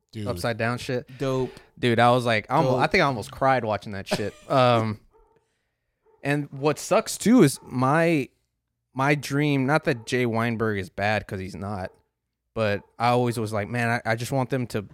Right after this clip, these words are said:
Speaker 2: you know, like, one, like, eventually, like, they do two albums with him, and then eventually, like, I don't know, somebody reaches out to somebody and it's like, 'Hey, bro, you wanna do another one?'"
Speaker 3: Yeah.
Speaker 2: And then maybe have a tour with,
Speaker 1: Yeah.
Speaker 2: like, with him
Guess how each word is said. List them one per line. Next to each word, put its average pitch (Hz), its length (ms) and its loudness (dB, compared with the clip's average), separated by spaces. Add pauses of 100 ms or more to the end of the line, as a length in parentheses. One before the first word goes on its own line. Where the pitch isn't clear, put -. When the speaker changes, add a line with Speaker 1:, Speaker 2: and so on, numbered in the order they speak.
(480)
Speaker 2:
you 196 100 -4
know, 113 380 -2
like, 107 180 -8 (100)
one, 120 480 -4 (340)
like, 131 120 -4
eventually, 139 420 0
like, 123 200 -2
they 127 80 -6
do 127 160 -4
two 135 240 0
albums 123 240 2
with 117 100 -6
him, 123 160 -4
and 110 80 -4
then 107 100 -4
eventually, 110 380 -4
like, 101 160 -4
I 113 60 -4
don't 107 100 -4
know, 101 80 -2
somebody 117 280 -6
reaches 104 260 -6
out 101 140 -2
to - 40 -14
somebody 98 360 -6
and 87 40 -12
it's - 80 -16
like, 95 120 -16
'Hey, 110 100 -8
bro, 98 160 -8
you 95 120 -8
wanna 98 120 -8
do 95 140 -10
another 95 240 -12
one?'" 85 160 -16 (460)
Speaker 3:
Yeah. 131 220 0
Speaker 2:
And 113 80 0
then 104 420 -2 (120)
maybe 104 260 -4
have 98 160 -4
a 92 60 -6
tour 101 340 -10
with, 92 160 -12
Speaker 1:
Yeah. 117 220 -12
Speaker 2:
like, 98 140 -10
with 98 160 -10
him 98 260 -10